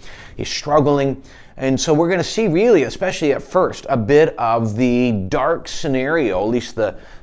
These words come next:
the situation that David finds himself. That's really what we're gonna look at today. Now, I want us to, just before we get to the couple verses at the beginning,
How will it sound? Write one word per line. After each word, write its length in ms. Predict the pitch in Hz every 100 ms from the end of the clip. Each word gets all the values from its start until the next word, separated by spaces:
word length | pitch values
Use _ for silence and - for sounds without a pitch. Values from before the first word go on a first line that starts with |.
| -
the 60 |
situation 600 | 98 156 - 135 127 -
that 160 | 113 104
David 340 | 131 135 127
finds 320 | 113 117 101 87
himself. 280 | - -
That's 140 | 127 127
really 140 | 131
what 80 | 117
we're 80 | 101
gonna 180 | 101 95
look 280 | 117 110
at 240 | 120 - -
today. 540 | 104 87 104 185 170 - - - -
Now, 100 | 139
I 60 | 185
want 200 | 214 165
us 120 | -
to, 240 | 143 120 131
just 180 | 143
before 320 | 143 113 156 160
we 100 | 143
get 200 | 139 139
to 100 | 131
the 100 | 104
couple 320 | - 135 127
verses 420 | 107 127 - 107
at 220 | 113 107
the 80 | 113
beginning, 560 | 90 95 104 104 98